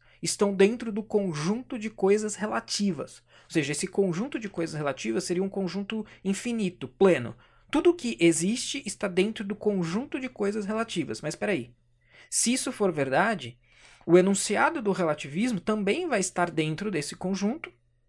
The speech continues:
e então nem tudo, é, a verdade nem sempre é relativa. Ou e ela é relativa e a gente pode ignorar, né? A gente pode, é, é, é, é, deixar o relativismo e os relativistas de lado.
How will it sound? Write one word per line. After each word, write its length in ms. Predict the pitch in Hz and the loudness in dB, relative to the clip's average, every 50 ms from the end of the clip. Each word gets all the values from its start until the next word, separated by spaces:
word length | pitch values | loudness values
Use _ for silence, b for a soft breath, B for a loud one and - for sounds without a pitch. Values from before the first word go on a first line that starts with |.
| _ _ _ _ _ _ _ _ _ - | _ _ _ _ _ _ _ _ _ -6
e 60 | 285 | -2
então 480 | 262 226 196 - 180 165 190 196 - _ _ _ _ | -2 -2 2 4 4 4 4 2 -2 _ _ _ _
nem 240 | - 214 190 202 233 | -6 -2 0 0 0
tudo, 460 | 233 - 208 214 220 208 240 - - _ | 0 -2 -2 -2 -2 -4 -6 -8 -4 _
é, 100 | - 151 - | 0 0 2
a 120 | 147 156 | 0 0
verdade 520 | 147 165 175 175 170 175 180 190 196 214 220 | 2 2 2 4 4 4 4 4 2 0 -4
nem 160 | 220 220 247 | -4 -4 -4
sempre 360 | - - 208 208 226 240 240 | -4 -4 -4 -2 -2 -2 -2
é 20 | |
relativa. 640 | 214 233 247 269 285 - - 247 220 156 135 - - _ _ _ _ _ _ _ _ _ _ _ _ _ _ _ _ _ _ _ _ _ _ | -2 -2 -2 -4 -4 -2 -2 -2 -2 -2 -4 -10 -12 _ _ _ _ _ _ _ _ _ _ _ _ _ _ _ _ _ _ _ _ _ _
Ou 440 | - 175 160 170 175 220 277 - - _ _ _ _ _ _ _ _ - | 10 12 12 12 12 12 10 2 -10 _ _ _ _ _ _ _ _ 2
e 200 | 190 185 180 175 - | 4 4 4 4 6
ela 260 | - 165 160 156 147 | 6 8 8 8 8
é 40 | 143 | 8
relativa 640 | 135 139 156 160 175 180 - - 214 220 226 262 | 6 6 4 4 2 2 2 0 -2 -2 -2 0
e 40 | 262 | 0
a 60 | 254 | 0
gente 200 | 226 233 226 - | 0 0 -2 -4
pode 320 | - - - 196 202 202 214 - | -4 0 0 0 2 0 0 -2
ignorar, 720 | 214 220 214 226 220 226 208 165 160 165 165 151 - 113 | -2 0 0 0 0 2 4 4 4 4 4 4 2 0
né? 200 | 120 143 165 - | -2 -4 -2 -4
A 60 | 160 | -4
gente 220 | 131 147 156 - 156 | -6 -6 -6 -8 -6
pode, 460 | - 165 160 160 165 170 196 196 196 B B B B B | 0 2 2 4 4 2 -2 -4 -4 B B B B B
é, 80 | 143 143 | -2 -2
é, 40 | |
é, 720 | 151 - 143 139 - 143 139 131 123 127 - 135 131 123 123 | 0 0 -2 -2 -2 -2 -2 -2 -2 -4 -4 -4 -6 -6 -6
é, 40 | 123 | -2
deixar 420 | 131 143 180 185 180 - 185 180 196 | 4 4 4 6 6 4 4 4 4
o 20 | |
relativismo 640 | 190 185 175 170 170 - 165 147 143 170 185 190 202 | 4 4 2 2 0 -2 -6 -8 -6 -4 -4 -2 -2
e 60 | 196 190 | 0 2
os 180 | 175 165 - | 0 0 0
relativistas 640 | - 156 151 151 - - 156 151 165 165 - 185 170 | -2 -4 -4 -4 -6 -8 -8 -6 -6 -6 -6 -6 -8
de 80 | 180 214 | -4 0
lado. 300 | 214 190 160 139 - | 4 6 6 6 4